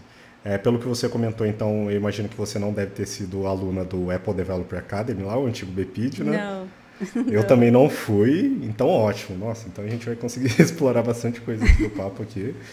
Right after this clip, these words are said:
Speaker 1: porque tem bastante coisa que eu realmente acredito que a galera aprende lá no Apple Developer Academy, com, é, trocando ideia com umas pessoas que eu conheço, pô, e tem muita coisa que eles aprendem lá que foi fundamental, tipo, se eu tivesse aprendido no começo,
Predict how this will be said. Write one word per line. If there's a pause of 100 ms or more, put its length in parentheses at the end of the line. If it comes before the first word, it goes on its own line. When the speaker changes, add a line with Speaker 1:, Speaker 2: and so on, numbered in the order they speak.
(280)
Speaker 1:
porque
tem
bastante
coisa
que
eu
realmente
acredito
que
a
galera
aprende
lá
no
Apple
Developer
Academy,
com, (120)
é,
trocando
ideia
com
umas
pessoas
que
eu
conheço,
pô,
e
tem
muita
coisa
que
eles
aprendem
lá
que
foi
fundamental,
tipo,
se
eu
tivesse
aprendido
no
começo,